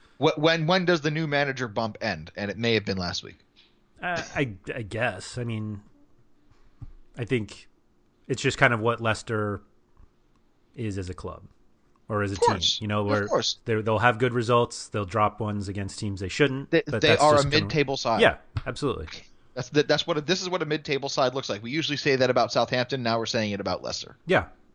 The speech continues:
Speaker 2: yeah. They have a positive goal differential, which, um, they're only eight clubs have that, so, um, you know, they can
Speaker 1: Uh, th-,
Speaker 2: score
Speaker 1: come
Speaker 2: and
Speaker 1: on, let, come on, don't mislead everyone.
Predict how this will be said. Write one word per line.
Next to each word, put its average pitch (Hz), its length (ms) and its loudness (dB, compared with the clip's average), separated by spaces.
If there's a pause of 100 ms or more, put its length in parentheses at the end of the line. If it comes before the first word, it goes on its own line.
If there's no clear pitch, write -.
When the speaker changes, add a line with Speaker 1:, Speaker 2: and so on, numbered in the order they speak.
Speaker 2:
yeah. 127 180 -4
They 139 120 0
have 135 80 2
a 120 40 0
positive 127 400 2
goal 117 180 2
differential, 113 560 -4
which, 107 360 -8
um, 95 400 -6 (160)
they're 101 160 -8 (260)
only 113 280 -4
eight 117 180 -4
clubs 107 420 -2
have 104 240 0
that, 95 320 -6
so, 98 380 -6 (720)
um, 92 420 -8 (1120)
you 113 80 -8
know, 92 160 -6
they 98 120 -4
can 110 180 0
Speaker 1:
Uh, - 20 0
th-, 151 140 2
Speaker 2:
score 113 240 6
Speaker 1:
come 165 100 6
Speaker 2:
and 101 180 4
Speaker 1:
on, - 40 -
let, 151 180 2
come 160 180 -2
on, 123 140 4 (180)
don't 165 220 0
mislead 131 400 4
everyone. 113 300 2